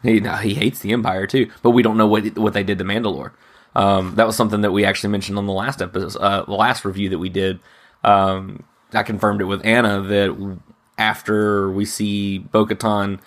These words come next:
take, uh, take the leadership of Mandalore in Rebels, we don't see anything else about the Mandalorians from then on, and that's before A New Hope. So during A New Hope, all the way into Return of the Jedi,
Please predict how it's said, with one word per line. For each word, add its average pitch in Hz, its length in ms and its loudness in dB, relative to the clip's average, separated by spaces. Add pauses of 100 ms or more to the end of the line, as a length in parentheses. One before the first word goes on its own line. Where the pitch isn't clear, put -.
(240)
take, 98 320 0
uh, 95 460 2 (340)
take 110 220 2
the 104 100 2
leadership 101 560 2
of 92 380 -2
Mandalore 123 560 0 (100)
in 101 300 -2
Rebels, 104 540 0 (300)
we 107 80 6
don't 101 220 -2
see 95 280 -2
anything 104 300 -2
else 98 180 -2
about 95 220 -2
the 98 80 -8
Mandalorians 95 540 -2
from 92 180 -10
then 92 120 -2
on, - 260 -12 (440)
and 98 140 0
that's 98 320 -2
before 98 400 0
A 95 40 0
New 98 120 -4
Hope. 95 240 -4 (300)
So 92 340 2
during 110 480 4
A 107 40 0
New 113 200 2
Hope, 113 340 2
all 104 180 2
the 107 60 0
way 104 280 0 (100)
into 107 260 -4
Return 104 300 -4
of 95 60 -6
the 98 60 -6
Jedi, 104 460 4